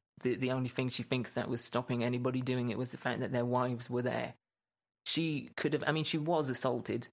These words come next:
you know, let's, let's not dance around that. Pinpricks, uh, a knife slash, you know,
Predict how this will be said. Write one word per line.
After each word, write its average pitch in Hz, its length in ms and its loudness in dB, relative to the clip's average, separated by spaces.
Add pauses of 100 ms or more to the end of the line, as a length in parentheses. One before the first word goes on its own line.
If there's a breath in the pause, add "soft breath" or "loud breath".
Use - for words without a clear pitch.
you 139 100 0
know, 113 100 2
let's, 123 520 -2
let's 113 300 -2
not 123 300 -2
dance 120 280 0
around 120 320 0
that. 123 320 -2 (500)
Pinpricks, 139 840 0 (120)
uh, 120 220 4
a 123 60 2
knife 127 460 -2 (220)
slash, 127 540 0 (540)
you 127 120 2
know, 113 360 2